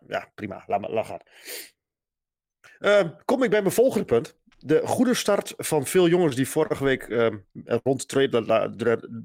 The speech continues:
trade deadline van clubs zijn veranderd. Ehm, Chris Tanev, die al gescoord heeft voor de Dallas Stars, waar hij toch niet echt onbekend staat. Vladimir Tarasenko en Anthony Duclair, die hartstikke goed begonnen zijn in, eh,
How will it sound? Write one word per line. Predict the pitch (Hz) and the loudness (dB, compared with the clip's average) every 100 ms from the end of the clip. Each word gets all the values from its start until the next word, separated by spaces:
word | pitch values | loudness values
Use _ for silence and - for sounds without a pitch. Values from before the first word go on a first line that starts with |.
| 101 | -10
trade | - 139 143 - | -2 0 0 0
deadline | 117 117 107 107 95 _ _ _ _ _ _ _ _ _ | -2 0 0 0 -2 _ _ _ _ _ _ _ _ _
van | 120 | -6
clubs | - 156 - | -2 -2 0
zijn | 120 101 | -2 -2
veranderd. | 95 98 113 - - | -6 -8 -12 -16 -2
Ehm, | 123 117 - _ _ _ _ _ _ _ _ _ - | 0 0 -6 _ _ _ _ _ _ _ _ _ -2
Chris | 175 160 | 0 2
Tanev, | - 180 170 120 | 2 4 2 0
die | 135 135 | 2 2
al | 123 | 2
gescoord | 113 - 135 | -2 -2 0
heeft | 120 117 | 2 0
voor | - | 0
de | 113 113 | -2 -2
Dallas | 120 - | -2 0
Stars, | 147 123 | 0 2
waar | 120 123 | 2 0
hij | |
toch | 120 123 | 0 -2
niet | 127 | -2
echt | 117 123 | -2 -4
onbekend | 107 139 139 | -6 -6 -4
staat. | - 92 - - - - - - | -2 -4 -4 -18 -20 -20 -20 -14
Vladimir | 107 120 190 202 185 175 | -4 0 2 4 4 4
Tarasenko | 165 147 - 175 147 123 | 2 2 2 2 2 2
en | 127 135 | 2 0
Anthony | 139 135 | 0 -2
Duclair, | 123 127 139 143 | 0 0 2 2
die | 120 110 | 2 0
hartstikke | 131 151 117 | 0 -2 -2
goed | 135 | -2
begonnen | 117 110 120 110 | -4 -4 -2 -2
zijn | 107 107 | -2 -2
in, | 104 107 | -2 -2
eh, | 101 | -2